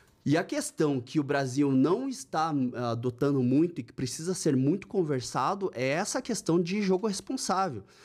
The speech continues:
N-, muito ma-, muito além do, do imposto, quanto que vai ser destinado pra Seguridade Social, pra, pra educação, pra, pra esportes,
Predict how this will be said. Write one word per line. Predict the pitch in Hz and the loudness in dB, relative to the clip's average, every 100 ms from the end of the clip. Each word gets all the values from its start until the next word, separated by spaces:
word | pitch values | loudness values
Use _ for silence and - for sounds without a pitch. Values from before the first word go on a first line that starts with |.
| - - | -12 -4
N-, | 127 | -2
muito | - 151 214 339 - 311 | 2 4 4 2 2 2
ma-, | 196 - | 2 0
muito | 143 202 302 302 294 | -2 0 0 0 0
além | 208 165 208 247 | 2 2 2 0
do, | 160 147 | 0 0
do | 131 143 | 2 2
imposto, | 143 - 143 180 196 - 120 104 | 0 0 2 2 0 -6 -12 -6
quanto | 160 170 - | 0 0 0
que | |
vai | 147 147 | -2 0
ser | 156 | 0
destinado | 147 147 - 131 135 139 | 0 0 0 2 0 -2
pra | - 117 | -6 -8
Seguridade | - 123 117 110 113 117 | -4 -2 0 -2 -4 -6
Social, | 113 - 110 151 170 156 113 | -10 -6 -2 0 2 0 -2
pra, | 113 127 110 - - - - | -4 -4 -4 -6 -16 -12 -4
pra | 120 117 107 101 98 _ - - | -2 0 -2 -4 -10 _ -20 -4
educação, | 123 127 135 120 95 - 139 160 185 165 127 110 | 0 0 0 -2 -4 -4 0 2 2 2 -2 -6
pra, | 120 113 | -4 -4
pra | 113 - 135 | -4 -4 -2
esportes, | 127 - 151 180 160 - | -2 -2 0 2 0 -4